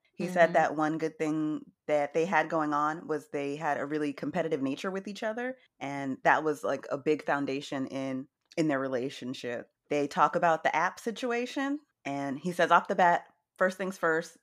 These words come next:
Speaker 1: you know how they label them with the little chyron? His was, like, Mister Serious or Serial Dater.
Speaker 2: Uh-huh.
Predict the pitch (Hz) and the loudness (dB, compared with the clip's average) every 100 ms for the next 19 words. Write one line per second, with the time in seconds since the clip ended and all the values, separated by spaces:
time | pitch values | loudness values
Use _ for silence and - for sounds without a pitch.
0 | - 180 175 202 175 175 156 160 156 160 | -4 2 4 6 8 6 6 2 2 2
1 | 160 156 160 156 151 - 143 147 147 147 | 2 2 0 0 0 2 4 4 4 2
2 | 156 147 151 143 139 139 139 - 151 143 | 0 -4 -4 -2 -2 -2 -6 -4 -4 -4
3 | - 147 143 143 139 - - 165 156 170 | -4 -2 0 -2 -4 -8 0 0 2 0
4 | 156 156 151 165 165 170 190 _ _ 214 | 2 2 4 4 4 2 -2 _ _ -6
5 | 214 202 185 | -4 -4 -6